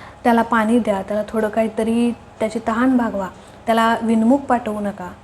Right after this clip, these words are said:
कधीकधी महाराजसुद्धा आपली परीक्षा घेतात, महाराजसुद्धा आपल्या घरी येऊन जातात, हे लक्षात घ्या. म्हणून शत्रू जरी तुमच्या घरामध्ये आला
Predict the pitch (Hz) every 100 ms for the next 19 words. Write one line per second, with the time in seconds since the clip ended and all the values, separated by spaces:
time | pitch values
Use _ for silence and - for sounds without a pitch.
0 | - 208 220 220 226 214 208 208 208 220
1 | 214 208 - 208 202 202 226 202 208 196
2 | 208 208 202 202 208 226 220 214 208 214
3 | - 190 202 202 196 - 185 - - -
4 | - 220 208 208 202 190 190 - - -
5 | 214 220 233 - - 226 220 262 277 269
6 | 262 247 240 226 220 214 214 214 202 196
7 | 185